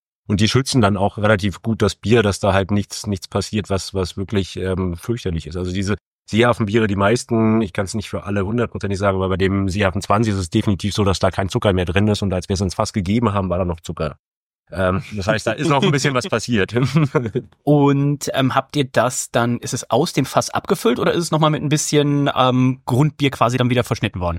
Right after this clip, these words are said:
Speaker 1: Nee, es ist, äh, nur aus den, aus den Fässern. Also wir haben
Speaker 2: Oh, wow.
Speaker 1: tatsächlich, also es sind, ähm, wir hatten, ähm, wie gesagt, weiße Portweinfässer und Ginfässer gehabt, ähm, und wir haben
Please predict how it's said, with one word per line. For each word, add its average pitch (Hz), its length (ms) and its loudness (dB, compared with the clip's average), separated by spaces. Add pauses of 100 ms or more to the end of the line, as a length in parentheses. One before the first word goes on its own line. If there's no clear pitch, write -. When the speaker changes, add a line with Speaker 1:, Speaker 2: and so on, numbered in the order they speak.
Speaker 1:
Nee, 143 80 -2
es 143 120 -2
ist, 139 180 -4
äh, 127 200 4
nur 123 720 2
aus 120 140 -4
den, 107 360 -2
aus - 140 -10
den 104 120 -4
Fässern. 92 260 -4
Also 92 120 -2
wir 98 120 2
haben 120 180 2
Speaker 2:
Oh, 277 140 2
wow. 151 200 4
Speaker 1:
tatsächlich, 120 360 2
also 113 160 2
es 104 100 0
sind, 120 260 0
ähm, 110 220 4
wir 104 80 4
hatten, 113 640 2
ähm, 110 1000 -2
wie 101 40 -6
gesagt, 101 300 -4
weiße 104 180 2
Portweinfässer 131 680 0
und 104 120 0
Ginfässer 160 500 -2
gehabt, 151 320 -4
ähm, 113 340 -2
und 104 140 -4
wir 104 140 2
haben 113 180 2